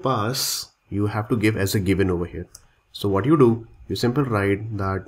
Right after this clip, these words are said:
uh, given, and then use the same keyword headers, and then this request header variable you have to pass. It means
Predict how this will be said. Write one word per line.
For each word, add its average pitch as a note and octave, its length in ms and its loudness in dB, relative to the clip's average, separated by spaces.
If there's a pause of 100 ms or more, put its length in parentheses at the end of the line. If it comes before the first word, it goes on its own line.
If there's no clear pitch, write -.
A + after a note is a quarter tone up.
uh, F2+ 140 -4
given, F#2 440 0 (1300)
and G2 340 -2
then G2+ 140 0
use G2 240 -2
the G#2 60 -2
same G#2 260 0
keyword G2 380 -2
headers, A#2 720 -2
and F2+ 200 -8
then G2 200 0
this F2 240 0
request F#2+ 420 -2
header C3+ 480 4
variable G2+ 460 2
you G#2+ 160 0
have - 200 -10
to D3 60 0
pass. C#3+ 300 -4
It G2 160 -6
means C#3 340 0